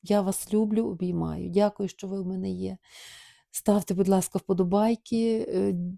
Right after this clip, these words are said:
діліться своїми в-, побажаннями, своїми враженнями,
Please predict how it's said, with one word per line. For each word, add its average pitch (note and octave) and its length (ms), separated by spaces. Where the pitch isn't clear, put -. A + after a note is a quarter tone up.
діліться G3+ 600
своїми F#3 580
в-, F3+ 380
побажаннями, G3+ 840
своїми F#3+ 320
враженнями, G3 920